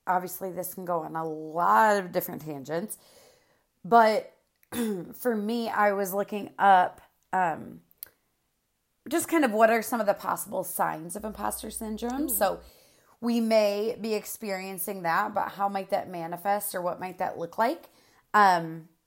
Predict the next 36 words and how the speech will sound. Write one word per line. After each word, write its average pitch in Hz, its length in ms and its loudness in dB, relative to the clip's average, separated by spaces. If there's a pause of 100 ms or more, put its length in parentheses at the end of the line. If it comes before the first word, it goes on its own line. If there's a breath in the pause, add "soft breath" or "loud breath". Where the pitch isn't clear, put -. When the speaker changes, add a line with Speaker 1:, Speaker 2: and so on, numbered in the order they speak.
(160)
Speaker 1:
oh 175 40 -14
my 175 100 -12
gosh, 156 260 -14
I 170 60 -14
just - 180 -18
clicked - 280 -18
out 165 160 -14
of 170 140 -18
the 170 80 -14
video, - 380 -14
so - 160 -18
I - 80 -12
didn't - 180 -14
see - 160 -12
it 226 80 -16
for - 80 -20
a - 60 -18
second. - 240 -20 (480 soft breath)
Um, 208 220 4
so 240 180 4
what 226 300 6
might 233 220 2
that 214 400 4 (480)
Speaker 2:
Sorry, 180 300 2
before 214 320 0
you 240 100 0
jump 208 220 -4
into 208 160 -6
that, 185 140 2
do 190 80 -8
you 190 80 -2
wanna 196 240 -2
read 185 260 -8
your 185 420 -2
actual 185 360 -4
definition 196 720 -8